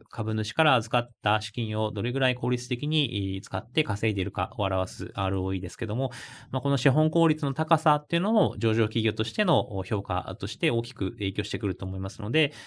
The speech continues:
えー、このクオリティ、えー、自己資本比率が高く、えー、資本効率も高いっていう点で、えー、高いスコアを出していつつ、競争力のある内需関連っていうのが面白いんじゃないかなというふうに思います。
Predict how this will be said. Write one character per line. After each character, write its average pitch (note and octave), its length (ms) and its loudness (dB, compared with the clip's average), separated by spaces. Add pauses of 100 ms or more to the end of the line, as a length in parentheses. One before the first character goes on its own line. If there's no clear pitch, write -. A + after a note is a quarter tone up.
(220)
え G#2 140 0
ー、 G2+ 40 -6
こ G#2 100 -4
の G#2 140 -2
ク C#3 180 2
オ C#3+ 80 6
リ D3 120 2
テ - 180 -2
ィ、 C#3+ 180 4
え - 40 -8
ー、 G2+ 200 -2
自 G2 160 -4
己 A2 120 0
資 A#2 120 -2
本 A2 100 0
比 A2+ 100 -2
率 A#2 160 -2
が G#2+ 100 0
高 D#3+ 260 -4
く、 G#2+ 400 0
え F#2+ 100 -2
ー、 G#2 40 -4
資 - 160 -6
本 G2+ 160 0
効 A2 120 0
率 - 160 -4
も G2 100 -2
高 C#3 200 0
い D#3 60 4
っ - 80 -8 (160)
て D#3 80 -2
い D#3 60 2
う D#3 40 -2
点 E3 240 -2
で、 G#3 200 -2 (400)
え G2+ 180 -2
ー、 F#2+ 40 -6
高 B2+ 240 0
い G#2+ 60 2
ス - 120 -10
コ C3 120 0
ア A#2+ 60 4
を G2+ 80 2
出 A2 120 -2
し - 80 -12
て - 120 -2
い A2 200 -4
つ - 120 -14
つ、 C#3 500 -2
競 A2 120 0
争 G#2 180 0
力 G2 180 -4
の G#2+ 80 -2
あ D#3 60 6
る D3+ 100 2
内 G2+ 180 2
需 F#2+ 80 -2
関 F#2+ 220 -2
連 F2+ 120 -6
っ - 20 -14
て F#3 100 -4
い - 0 -
う - 20 0
の G3 60 0
が C#3+ 60 4
面 G#2 140 0
白 G#2+ 140 -2
い G#2 40 0
ん - 20 -2
じ F#2+ 60 -2
ゃ F2+ 40 -2
な F2+ 100 -4
い F2+ 40 -6
か G#2+ 100 -2
な D#3+ 140 0
と - 80 -10
い G2+ 40 -4
う - 20 -10
ふ - 40 -10
う - 20 -4
に F2+ 80 -4
思 F2+ 180 -6
い F2 40 -6
ま F2+ 180 -6
す。 - 160 -16